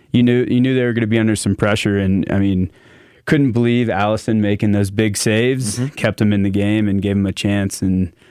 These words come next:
Speaker 1: what a, what a clever fourth goal it was.
Speaker 2: God, it was, if I, all right, so if I'm, if I'm a, a Barcelona fan there, I'm furious at that goal. I mean,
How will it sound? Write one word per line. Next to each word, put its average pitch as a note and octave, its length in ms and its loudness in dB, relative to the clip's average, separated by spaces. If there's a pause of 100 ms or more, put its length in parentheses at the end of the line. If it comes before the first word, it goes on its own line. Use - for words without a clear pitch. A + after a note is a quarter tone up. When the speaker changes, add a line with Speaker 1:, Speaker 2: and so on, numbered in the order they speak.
(160)
Speaker 1:
what G#2 140 2
a, G2 120 0
what G#2 240 0
a G2+ 60 -2
clever G2+ 360 0
fourth G2+ 340 -2
goal G#2 260 0
it - 80 -2
was. G2+ 420 -2
Speaker 2:
God, A#2 480 0
it - 20 -2
was, A2+ 360 -2
if A#2+ 160 -2
I, B2 180 2
all B2+ 80 2
right, A2 260 0
so B2+ 140 0
if G2+ 140 -4
I'm, C#3+ 480 0
if A2 180 -2
I'm B2+ 260 2
a, F#2+ 240 0
a G#2 60 2
Barcelona G2 500 -2
fan F#2+ 240 -2
there, G2 120 -2
I'm F#2 160 -2
furious F2+ 680 -8
at D#2+ 160 -10
that D#2 220 -6
goal. D2 280 -6 (340)
I G2+ 120 2
mean, G2+ 400 0